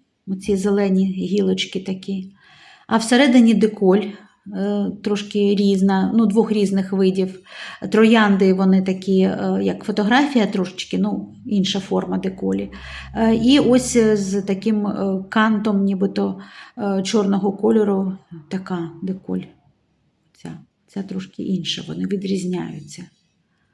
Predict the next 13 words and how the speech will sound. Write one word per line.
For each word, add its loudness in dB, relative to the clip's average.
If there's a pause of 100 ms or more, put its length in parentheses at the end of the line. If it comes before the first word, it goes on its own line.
(840)
Не -6
можу, 0
на -2
жаль, -6
пі-, -10
приблизити, 2
бо -2
щось -4
в 2
мене -2
телефон -4
не 0
хоче, -4